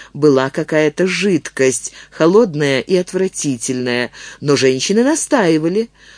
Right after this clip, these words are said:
Они оказались на удивление сильными и руку ее не выпускали. Доктор Перхольд от страха вся покрылась гусиной кожей,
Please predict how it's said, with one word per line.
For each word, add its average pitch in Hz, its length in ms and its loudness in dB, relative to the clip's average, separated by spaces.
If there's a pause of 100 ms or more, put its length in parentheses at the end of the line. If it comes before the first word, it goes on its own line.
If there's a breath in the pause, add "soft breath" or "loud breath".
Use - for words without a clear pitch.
(160 soft breath)
Они 135 200 0
оказались 139 540 0
на 139 120 0
удивление 139 760 0 (320 loud breath)
сильными 190 920 0 (260 loud breath)
и 185 140 4
руку 208 420 0
ее 247 300 2
не 214 200 4
выпускали. 139 920 -6 (880)
Доктор 135 360 0
Перхольд 180 680 0 (580 loud breath)
от 151 180 -4
страха 180 640 0
вся 175 280 -2
покрылась 175 500 2
гусиной 185 460 -2
кожей, 131 580 2